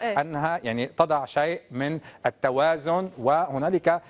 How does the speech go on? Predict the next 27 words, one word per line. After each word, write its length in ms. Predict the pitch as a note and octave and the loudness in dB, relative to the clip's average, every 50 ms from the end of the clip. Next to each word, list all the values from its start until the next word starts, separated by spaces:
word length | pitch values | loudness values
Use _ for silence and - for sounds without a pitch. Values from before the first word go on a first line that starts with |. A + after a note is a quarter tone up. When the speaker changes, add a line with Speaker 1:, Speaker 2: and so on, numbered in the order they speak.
| - _ - | -20 _ -6
Speaker 2:
يعني، 320 | A#2+ A#2 A#2+ B2 B2+ - - - | -4 -2 -2 -2 -4 -4 -2 -2
آه، 160 | C3+ B2 C3 | -2 -2 0
محاولة 680 | C3+ B2+ A#2+ A2+ - - D3 E3+ E3+ E3+ E3 D#3+ D#3+ E3 | 0 -2 -2 -2 2 2 2 2 4 2 4 4 2 2
لنسج 560 | D#3+ C3+ C3+ C3 C3 D#3 F3 - F#3 F3 - | 2 0 -2 0 0 0 0 0 -4 -6 -4
تحالفات 640 | - - - - C3 B2+ B2 - F3+ F#3+ G3 F#3+ F3 | -4 -4 0 0 -2 -2 0 2 4 4 4 4 2
وطنية 580 | D3+ D3 - D3 C#3+ E3+ G#3+ A3+ G3+ D#3 A#2 - - - - - - | 0 2 2 0 0 2 2 2 4 2 2 0 -6 -20 -14 -4 -2
اليوم 420 | C3+ B2+ B2+ D3+ E3+ F3 F#3 F#3+ F#3 - - - | -2 0 2 2 2 2 2 -2 -6 -10 -6 0
ليس 220 | D#3 F#3+ A3+ - - | 0 0 2 2 -2
موجود، 400 | E3 D3+ C#3+ C#3 B2 C#3+ C3+ A#2 - | 0 0 0 0 0 0 -2 -2 0
باستثناء 560 | C3+ C3 - - D#3+ - - G#3+ G#3+ F#3 D#3+ - _ - | -2 -2 0 -2 -4 -4 0 0 0 0 0 -4 _ -6
تحالف 440 | A#2+ - - F3 F#3 F3 D3+ A#2 - _ _ _ _ _ _ _ - - - - - - - - | -6 0 2 2 4 2 2 -2 -14 _ _ _ _ _ _ _ -20 -20 -20 -20 -20 -10 0 0
الوطني 680 | B2 B2+ A#2+ A#2 A#2 D3+ E3+ - E3+ F3 F3 - - | 0 2 2 2 4 4 4 4 0 0 0 0 0
الحر 360 | D3 C3+ - - D#3+ C3+ A#2+ | 0 -2 0 0 0 0 0
مع 180 | B2 D3+ D3+ D3 | 0 0 0 0
المستقبل. 540 | C#3 B2+ B2+ - - C#3 - - D3 E3 D#3 | 0 -2 -6 -4 -4 -4 -2 0 0 0 2
هذا 260 | D#3 F#3 G#3+ G#3+ G3 | 2 0 0 0 -4
تحالف 640 | - - C3 - - D3+ D3 C#3+ C#3 B2 - - _ - | -4 -4 -2 0 0 0 2 0 -2 -4 -6 -6 _ 2
وطني، 420 | C3 C#3 - B2 A2+ G#2+ F#2+ F2+ - - - - | 2 2 2 0 -6 -6 -8 -12 -16 -20 -18 -8
ولكن 500 | - G#2 A2 C#3+ D#3+ D3+ - E3+ F3 F#3 | -4 -2 0 0 0 0 0 -2 -2 -2
Speaker 1:
كيف، 240 | F3 - F4+ F#4+ - | 0 2 2 2 4
كيف؟ 100 | E3+ F#3+ | 4 4
Speaker 2:
ليست، 360 | A3 B4 B3 - - G3 F3+ - F3 | 4 2 0 2 0 0 0 0 0
Speaker 1:
عفوا، 220 | D3+ D#3+ - F3 | 0 2 2 4
Speaker 2:
ليس 100 | G#3 A3+ | 2 2
Speaker 1:
كيف؟ 100 | D4 C4+ | 2 0
Speaker 2:
لديه 420 | F3+ D#3+ D3+ D3 D#3+ F#3 F#3+ E3+ E3 | 2 0 2 2 2 0 2 0 2
بعد 320 | C#3+ D#3 D3+ D#3+ F3+ F#3+ | 2 2 2 2 -2 -2